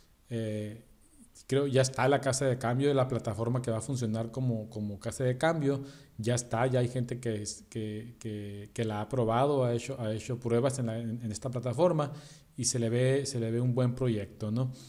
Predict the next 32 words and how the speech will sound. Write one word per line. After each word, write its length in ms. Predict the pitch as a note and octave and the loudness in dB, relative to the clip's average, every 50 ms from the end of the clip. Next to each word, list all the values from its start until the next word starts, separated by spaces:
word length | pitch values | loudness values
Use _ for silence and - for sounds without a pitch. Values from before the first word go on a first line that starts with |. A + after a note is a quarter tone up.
| - - - - - | -18 -20 -20 -4 0
Esta 260 | C3 C3 C3 C3 E3 | 0 2 2 2 2
está 200 | D3 - - C3+ | 2 2 2 2
regalando 500 | C#3 D3 C#3+ C3 B2 B2 B2+ C3 C#3+ C3+ | 4 4 4 4 4 4 2 2 2 0
cincuenta 920 | - - C3+ A#2 A2 G#2+ - - B2 B2+ C#3 C#3 C3+ - D3+ C#3+ D3 C#3+ C#3+ B2+ | 0 0 -2 -2 -2 -2 0 2 4 4 4 2 0 0 0 0 0 0 -2 -2
monedas 480 | A#2 A#2 A#2+ B2+ B2+ B2+ B2+ B2 B2+ | 0 0 2 2 4 4 4 2 0
también, 640 | - A#2+ A#2 B2 B2+ C#3+ D#3 D#3 D3+ - - - - - - | 0 -2 0 0 2 2 0 0 -2 -6 -10 -16 -16 -16 -12
cincuenta 580 | - - A#2+ G#2+ - - A2+ A2 A2 A2+ B2+ A#2 | -8 -6 -6 -6 -4 -4 -6 -4 -2 -2 -2 0
W 360 | A#2+ A2+ G#2+ G#2+ A2 A#2 A#2 | 0 0 0 0 0 0 -2
C 300 | A2+ - - B2 A#2+ B2+ | -2 -2 -2 0 2 2
X, 360 | C3+ B2+ C3 - G2+ - - - - - - - - _ _ _ _ _ - | 0 0 -4 -8 -8 -10 -10 -12 -16 -20 -20 -20 -20 _ _ _ _ _ -4
eh, 240 | B2 A#2 A2 G#2+ G#2 | -2 0 0 0 0
este, 440 | G#2 G2 - - A#2 G#2+ G#2 G2+ F#2+ G2 - - - _ _ _ _ - | -2 -4 -6 -6 -6 -6 -4 -6 -8 -10 -14 -18 -20 _ _ _ _ -2
nomás 380 | B2+ A#2+ A2+ A#2 A2+ A2 G#2+ | 0 2 2 4 2 2 2
por 160 | - - B2+ A#2+ | 0 0 0 0
tu 160 | - B2 A#2 | 2 2 2
registro. 540 | A#2 A#2 - F#3+ G3+ G3+ - - D#3+ C3+ B2+ | 2 2 2 2 2 2 2 0 -2 -2 -2
Aquí 220 | A#2 - - B2+ | -4 -4 -2 -2
lo 100 | B2+ B2 | 0 0
único 260 | B2+ C3 B2+ B2 A2+ | 0 0 0 -2 -2
que 120 | A2+ B2 A2+ | -2 -4 -4
tienes 280 | A#2 B2+ C3 B2+ B2+ | -2 0 0 0 0
que 120 | - - C3+ | 0 0 0
hacer 380 | B2+ - E3 D#3+ D#3 D#3 D#3 - - - - - - | 2 2 4 4 2 2 0 -6 -14 -18 -20 -10 -4
es 160 | - A#2+ A#2 - | -4 -4 -2 -2
poner 340 | - A#2+ G#2+ A2 A#2+ A2+ A#2 | -2 -2 0 0 0 -2 -2
tu 140 | - D3 | -2 -2
regi-, 380 | C#3 D3 D3+ C3 - - D#3 C3 | 0 0 0 0 -2 -2 -4 -4
tu, 300 | - - C3 B2+ B2+ A#2+ | -2 -2 -2 -2 -4 -4
tu, 680 | - B2 A#2 A#2 A#2 A2+ A2+ A2 A2 A2 A2+ A2 A2 A2 | -2 0 2 2 2 2 0 -2 -2 -4 -4 -6 -8 -8
tu 120 | - A#2+ | -10 -4
correo 260 | - C3 B2 C3 C3 C3+ | -2 0 2 4 4 4
electrónico 800 | C#3 D3+ D3 D3 F#3 F#3 F#3+ F#3 F#3+ F3+ - G3+ G#3 G#3 G#3 | 2 2 0 2 2 4 4 4 2 2 4 4 4 4 2